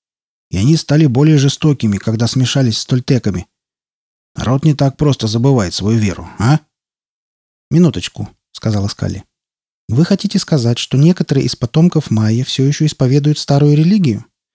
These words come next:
Продолжают вырезать сердца и бросать людей в священные колодца?» Ей стало не по себе, когда она представила, что Кассандра и её коллеги стали жертвами кровавого ритуала. «Что ж,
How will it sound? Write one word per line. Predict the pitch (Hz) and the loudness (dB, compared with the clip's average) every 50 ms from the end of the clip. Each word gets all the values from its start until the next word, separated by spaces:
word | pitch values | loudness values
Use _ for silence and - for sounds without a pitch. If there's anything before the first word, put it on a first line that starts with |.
| _ - _ | _ -18 _
Продолжают | - - 131 127 139 135 135 170 180 180 - | -4 -2 0 2 2 4 4 4 2 2 2
вырезать | 147 147 151 147 143 165 156 | 2 4 4 4 4 2 0
сердца | - - 147 135 - - - - 107 123 156 - _ - | 0 0 -2 -2 -2 -4 -4 -2 -2 -2 -2 -4 _ -4
и | 127 | -2
бросать | 113 131 135 - - 160 156 | 0 0 0 0 0 -2 0
людей | - 156 151 151 165 | 0 0 2 2 0
в | 160 | 0
священные | - - 156 151 - - 160 156 151 151 | 0 0 -2 -2 0 0 0 2 2 2
колодца?» | 151 - 156 147 175 240 - - - 120 - _ _ _ _ _ _ _ _ _ _ _ _ _ _ _ _ _ _ _ _ - | 2 0 0 2 2 0 0 -2 -6 -6 -6 _ _ _ _ _ _ _ _ _ _ _ _ _ _ _ _ _ _ _ _ -6
Ей | - 113 | -4 -4
стало | 117 - - 147 120 104 | -4 -2 -2 -2 -2 0
не | 107 113 | -2 -2
по | 117 - 160 | -2 -4 -4
себе, | - - 190 185 180 139 | -2 -2 0 0 0 0
когда | - 110 104 101 101 | -2 -4 -4 -2 -2
она | 98 98 98 | -2 -4 -4
представила, | - 110 101 - - - 156 175 180 165 135 117 _ _ _ - | -6 -6 -8 -6 -2 0 2 2 4 2 2 0 _ _ _ -12
что | - - 123 | -6 -6 -6
Кассандра | - 104 98 - - - 147 156 127 107 | -6 -6 -8 -4 -2 0 2 2 2 0
и | - - | -2 -2
её | 123 117 117 113 113 113 | -2 0 0 0 -2 -2
коллеги | 113 - - 104 101 127 160 165 165 170 165 - | -4 -4 -4 -2 0 0 0 0 0 -2 -4 -6
стали | - - - 117 104 101 | -8 -4 -2 -2 -2 -2
жертвами | 98 101 120 143 - - 143 139 143 | -2 -2 -2 -2 -2 0 0 0 0
кровавого | 143 - - 123 120 107 101 98 95 101 101 107 | 0 -2 -2 -2 -2 0 -2 -2 -4 -4 -4 -4
ритуала. | 110 120 - - 160 156 120 95 92 - - _ _ _ _ _ _ _ _ _ _ _ _ _ _ _ _ _ _ _ _ _ _ _ _ _ _ _ _ _ | -4 -4 -2 0 0 2 0 0 -4 -8 -12 _ _ _ _ _ _ _ _ _ _ _ _ _ _ _ _ _ _ _ _ _ _ _ _ _ _ _ _ _
«Что | - - - - 214 220 196 180 | -14 -10 -4 0 2 2 2 2
ж, | - - - | -2 -4 -10